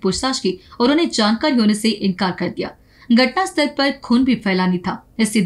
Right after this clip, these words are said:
दूसरी जगह, इसलिए दूसरी जगह पर हत्या करने का संदेह हो रहा था, लेकिन ऐसा करने वाला शव को घर के पास लेकर नहीं आता है।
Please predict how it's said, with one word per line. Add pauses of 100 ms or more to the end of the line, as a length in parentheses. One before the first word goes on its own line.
दूसरी
जगह, (260)
इसलिए
दूसरी
जगह
पर
हत्या
करने
का
संदेह
हो
रहा
था, (280)
लेकिन
ऐसा (100)
करने
वाला
शव
को
घर
के
पास
लेकर
नहीं
आता
है।